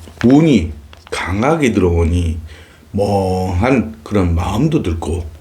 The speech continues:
또한 운이 돌기 시작하면 무엇이든 돌지라는 기질이 생기고 두려움이 없는 그런 마음이 있을 때다. 사업가는 회복하는 시기로 접어들었으니 어려움을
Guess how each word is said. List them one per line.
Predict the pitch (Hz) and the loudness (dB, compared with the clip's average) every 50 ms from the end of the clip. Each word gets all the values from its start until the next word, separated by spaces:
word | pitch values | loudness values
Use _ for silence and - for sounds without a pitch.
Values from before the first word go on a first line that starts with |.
| - - | -2 2
또한 | 117 107 98 90 85 82 80 82 | 4 4 4 4 2 0 0 0
운이 | 113 113 113 104 101 92 80 | 2 4 4 4 4 2 0
돌기 | 80 98 107 127 135 - 180 147 | 0 2 2 2 2 0 -2 -2
시작하면 | - - - 95 - - 92 87 80 76 76 80 80 | 0 0 0 0 0 0 -2 0 0 -2 -2 -4 -2
무엇이든 | 95 107 117 131 127 123 113 - - - 101 73 67 - - - - - - - _ - | 2 4 4 6 4 4 2 -2 -4 -6 -6 -6 -6 -8 -12 -14 -20 -20 -20 -20 _ -12
돌지라는 | - - 107 113 110 110 - 151 151 127 107 92 80 | -4 0 0 0 0 0 0 2 2 2 2 0 0
기질이 | - - - 92 85 85 | -4 -8 -8 -6 -4 -2
생기고 | 85 82 82 80 73 - - - 80 76 - - - - - - - - - | -2 -2 -2 -4 -4 -6 -10 -14 -16 -16 -16 -18 -20 -20 -20 -20 -20 -18 -10
두려움이 | - - 101 101 107 127 147 165 160 151 123 101 | -2 0 2 4 6 6 6 6 4 2 2 2
없는 | 90 85 87 87 87 82 82 80 - | 0 0 0 0 -2 -2 -4 -6 -10
그런 | - - - 82 85 95 120 143 | -14 -10 -8 -4 -2 -2 0 0
마음이 | 135 113 104 95 92 82 | 2 0 0 0 -2 -2
있을 | 78 82 82 - 95 82 - | -4 -4 -4 -4 -6 -6 -6
때다. | - - 82 110 101 92 82 - - - - - - - - - - - - - - | -6 -6 -6 -6 -6 -8 -10 -12 -16 -18 -18 -18 -18 -18 -18 -20 -20 -20 -20 -16 -8
사업가는 | - - 110 120 123 113 - 117 117 110 110 107 101 - | -2 0 2 4 2 2 2 2 0 2 2 0 -2 0
회복하는 | 135 170 175 175 180 - 151 143 135 120 | 0 0 0 0 0 0 -2 0 0 -2
시기로 | 110 - - 110 113 101 101 90 85 - - - - - - - - | -4 -4 -2 0 2 4 4 2 0 -4 -8 -16 -20 -20 -20 -20 -16
접어들었으니 | - - 90 92 104 151 170 165 - 101 92 85 82 - - 104 104 110 113 120 117 92 78 - - - - - - - - | -6 -2 0 2 4 2 2 2 0 0 0 0 -2 -4 -2 0 2 4 4 4 2 0 -2 -4 -12 -18 -20 -20 -20 -14 -8
어려움을 | 104 107 120 123 131 135 147 139 120 107 101 87 82 76 | -2 2 4 4 6 6 6 6 6 4 2 0 -6 -8